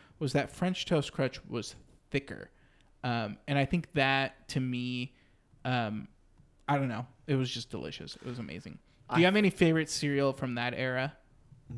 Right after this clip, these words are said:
Speaker 2: No, I
Speaker 1: that
Speaker 2: think
Speaker 1: went away? Cookie Crisp?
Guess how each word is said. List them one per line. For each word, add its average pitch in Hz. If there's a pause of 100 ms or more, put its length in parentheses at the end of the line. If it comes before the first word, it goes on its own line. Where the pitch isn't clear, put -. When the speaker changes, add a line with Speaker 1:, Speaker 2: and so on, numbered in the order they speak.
Speaker 2:
No, 110
I 104
Speaker 1:
that 131
Speaker 2:
think 135
Speaker 1:
went 131
away? 127 (120)
Cookie 127
Crisp? 135